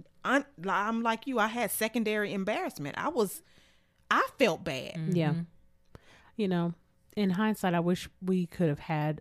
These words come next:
Speaker 3: um, you know, a plus size individual on the show.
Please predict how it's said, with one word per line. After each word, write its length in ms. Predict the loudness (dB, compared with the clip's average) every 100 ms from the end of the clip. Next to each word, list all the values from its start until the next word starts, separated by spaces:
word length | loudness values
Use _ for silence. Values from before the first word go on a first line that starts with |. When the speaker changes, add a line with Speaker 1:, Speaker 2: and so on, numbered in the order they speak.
| -6
Speaker 3:
um, 460 | -2 0 0 0 -4 _ _ _ _ _ _ _ -6
you 120 | 0 2
know, 160 | 4
a 100 | 0
plus 320 | -2 -2 -2
size 260 | 0 0 2
individual 760 | 2 2 0 0 0 0 -2 -4 -10
on 160 | -2 -2
the 60 | -2
show. 360 | 2 2 0